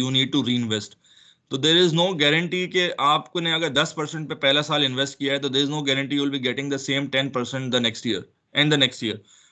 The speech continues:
तो अब जितना शॉर्ट टर्म बॉन्ड होगा उतना ही रीइन्वेस्टमेंट की पॉसिबिलिटी ज़्यादा होंगी कि अगर आपके पास इन्वेस्टमेंट होराइजन दस साल का है और बॉन्ड शॉर्ट टर्म है तो you need to reinvest ten times। So there is the risk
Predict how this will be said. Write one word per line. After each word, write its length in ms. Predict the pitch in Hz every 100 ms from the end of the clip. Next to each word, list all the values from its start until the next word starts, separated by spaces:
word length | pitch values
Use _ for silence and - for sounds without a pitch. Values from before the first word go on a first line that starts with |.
| _ -
तो 140 | 156
अब 400 | 147 147 165 170
जितना 300 | 147 143 180
शॉर्ट 320 | 170 165 165
टर्म 160 | 185 165
बॉन्ड 180 | 165 170
होगा 200 | 156 170
उतना 300 | 139 135 160
ही 300 | 165 175 156
रीइन्वेस्टमेंट 800 | 123 165 156 139 139 160 165 160
की 100 | 156
पॉसिबिलिटी 580 | 135 131 127 135 135 147
ज़्यादा 240 | 123 135
होंगी 280 | 147 143 139
कि 100 | 131
अगर 220 | 131 143
आपके 300 | 135 135 143
पास 280 | 139 139 139
इन्वेस्टमेंट 400 | 117 120 147 135
होराइजन 260 | 127 131
दस 120 | 123 131
साल 220 | 143 131
का 120 | 135
है 180 | 131 131 _ _ _
और 120 | 117
बॉन्ड 260 | 117 120 135
शॉर्ट 240 | 139 135
टर्म 180 | 135 131
है 60 | 135
तो 100 | 139
you 280 | 127 135 135
need 100 | 135
to 140 | 143 127
reinvest 380 | 143 139 143 -
ten 180 | 139 120
times। 240 | 110 104 -
So 100 | 131
there 180 | 139 147
is 100 | 120
the 220 | 139 131
risk 220 | 156 175